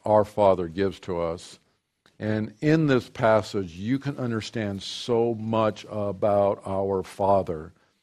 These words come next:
And that's why I'm bringing this to you. I want you to see some things here. So Matthew seven,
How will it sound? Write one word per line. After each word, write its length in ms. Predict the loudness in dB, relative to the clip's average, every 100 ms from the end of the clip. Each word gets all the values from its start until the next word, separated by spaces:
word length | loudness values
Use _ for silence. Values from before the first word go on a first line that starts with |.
| _ -6
And 80 |
that's 180 | -6 -4
why 160 | -4 -4
I'm 80 | -2
bringing 320 | -2 -2 -4
this 200 | -10 -12
to 140 | -8
you. 300 | -6 -8 -12 -18 -14 -14 -14 _ -6
I 40 |
want 240 | -4 -4
you 80 | -4
to 60 | -6
see 260 | -4 -6
some 240 | -4 -10 -12
things 380 | -10 -10 -10 -8
here. 160 | -8
So 340 | -2 0 0 0
Matthew 520 | 2 2 2 -4 -6
seven, 640 | 0 2 2 -2 -6 -10